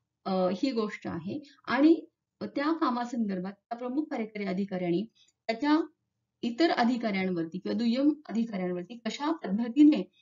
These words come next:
अ, लक्ष ठेव-, ठेवलं आहे किंवा ते का-, अ, त्याने त्याचं कार्य कसं साध्य केलं आहे, अ, ही नियंत्रण कक्षा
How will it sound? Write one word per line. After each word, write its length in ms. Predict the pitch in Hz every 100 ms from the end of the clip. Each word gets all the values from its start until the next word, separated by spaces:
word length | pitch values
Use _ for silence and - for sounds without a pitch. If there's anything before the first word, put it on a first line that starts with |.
| _ _ -
अ, 180 | 196 185
लक्ष 320 | 196 262 269 349
ठेव-, 340 | 302 277 220
ठेवलं 480 | - - 233 214 220
आहे 280 | 175 185 220 - - -
किंवा 280 | 233 208 240 240 -
ते 80 |
का-, 260 | 269 - 226
अ, 240 | 202 190 190
त्याने 240 | 214 240
त्याचं 220 | 269 233
कार्य 300 | 233 202 190
कसं 300 | 214 220 269
साध्य 420 | 277 269 180 190
केलं 260 | 247 240 202
आहे, 340 | 190 175 202 - - _ _ _ -
अ, 100 | 190
ही 400 | 180 185 208 302
नियंत्रण 500 | 254 196 185 185 196
कक्षा 380 | 185 170 220